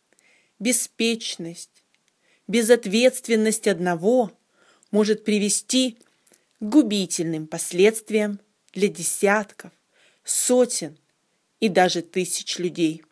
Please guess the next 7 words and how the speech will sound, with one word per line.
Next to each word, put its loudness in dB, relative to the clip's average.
Человек, 2
который 6
заботится 4
о 0
своих 2
близких, -8
понимает, 4